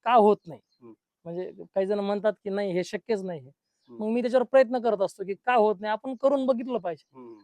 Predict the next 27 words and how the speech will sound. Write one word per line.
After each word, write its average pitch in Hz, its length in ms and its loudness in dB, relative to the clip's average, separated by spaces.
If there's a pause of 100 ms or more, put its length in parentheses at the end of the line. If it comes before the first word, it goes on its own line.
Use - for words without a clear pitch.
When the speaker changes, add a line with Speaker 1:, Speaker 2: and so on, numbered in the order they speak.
Speaker 1:
आपल्या, 214 320 -2
आपण 214 280 0
काहीतरी 254 360 2
केलं 254 300 2
तर 254 80 0
चुकणार 277 500 -2
आहे, 170 140 0 (240)
Speaker 2:
हा. 117 180 -16
Speaker 1:
त्याच्याबद्दल 208 480 -4
काहीच 226 260 -6
दुमत 214 300 -8
नाही, 233 140 -20
पण 226 60 -18
चुकलं 254 480 -2
तरच 269 300 0
आपण 247 280 0
त्याला 262 120 -2
दुरुस्त 247 400 -8
करू 185 120 -8
शकतो. - 200 -18
Speaker 2:
बरोबर, 107 240 -18 (220)
बरोबर. - 200 -20 (100)
Speaker 1:
अशा 196 180 -4
पद्धतीनं 233 580 -2
मी 240 180 -6
विचार 240 280 -8
केला 208 280 -10